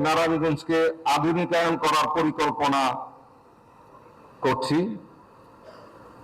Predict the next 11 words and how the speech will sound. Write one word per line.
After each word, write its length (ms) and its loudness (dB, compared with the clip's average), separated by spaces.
তারই 340 2
ধারাবাহিকতায় 960 2
যানজট 480 2
নিরসনে 440 2
ইতিমধ্যে 540 2
আমাদের 340 2
কিছু 280 -2
স্বেচ্ছাসেবক 840 0
নিয়োজিত 420 2
আছে 260 0
ট্রাফিক 400 0